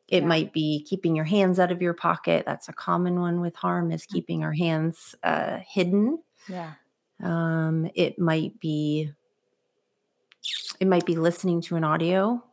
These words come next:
Speaker 1: tape of, like, "You're gonna stab this person," right?
Speaker 2: Yep.
Speaker 1: While
Speaker 2: Yep.
Speaker 1: you're out in public.
Speaker 2: You might find a good podcast, right? There are lots of podcasts that, you know,
Speaker 1: Yeah,
Speaker 2: the,
Speaker 1: true.
Speaker 2: any sort of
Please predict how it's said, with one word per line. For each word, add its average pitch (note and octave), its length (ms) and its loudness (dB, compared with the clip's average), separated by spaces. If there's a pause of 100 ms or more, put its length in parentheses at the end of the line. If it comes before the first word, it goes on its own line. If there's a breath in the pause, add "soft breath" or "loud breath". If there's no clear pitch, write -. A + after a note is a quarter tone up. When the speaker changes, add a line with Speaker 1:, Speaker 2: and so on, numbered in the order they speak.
Speaker 1:
tape A#3+ 420 -2
of, E3+ 180 -4
like, D#3+ 420 -2 (560 soft breath)
"You're E3 140 2
gonna E3+ 200 2
stab G3 340 4
this F#3+ 200 -2
person," - 680 -6 (320)
right? D#3 280 2
Speaker 2:
Yep. - 80 -16 (300)
Speaker 1:
While E3+ 320 8
Speaker 2:
Yep. E3 80 4
Speaker 1:
you're D#3+ 200 0 (140)
out - 180 -2
in D#3+ 140 -4
public. A3 540 0 (1040 loud breath)
Speaker 2:
You A3+ 100 2
might A#3+ 180 8
find A3+ 200 6
a G3+ 40 0
good G3 200 2
podcast, G#3 760 4
right? G3+ 160 0
There F#3+ 140 0
are F3+ 40 0
lots F3 300 0
of D#3 140 -16
podcasts F#3 800 -2
that, D#3 420 -4
you - 240 -2
know, F3+ 100 4
Speaker 1:
Yeah, F3 60 -2
Speaker 2:
the, B3+ 260 2
Speaker 1:
true. G#3+ 140 0
Speaker 2:
any D4 220 2
sort A#3+ 240 -2
of F3+ 420 -4